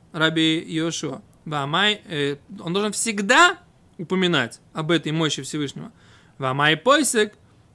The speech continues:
бе песах, леазкер. Почему же в Песах он прекращает у-, вспоминать или упоминать об вот этой вот,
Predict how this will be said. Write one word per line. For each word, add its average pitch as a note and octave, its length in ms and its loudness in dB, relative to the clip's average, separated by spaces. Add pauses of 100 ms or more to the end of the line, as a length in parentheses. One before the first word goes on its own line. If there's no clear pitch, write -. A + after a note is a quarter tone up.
бе B2+ 160 -8 (100)
песах, G#3 640 0 (120)
леазкер. C3 600 2
Почему D#3+ 300 -6
же F#3+ 140 -4
в - 60 -16
Песах C4+ 320 -4
он G3+ 140 -4
прекращает D#3+ 840 2 (960)
у-, - 180 -12 (680)
вспоминать E3 880 -2
или D#3 140 -4
упоминать D3+ 640 -6
об C#3 120 -8
вот E3 160 -12
этой F#3 220 -6
вот, E3+ 300 -6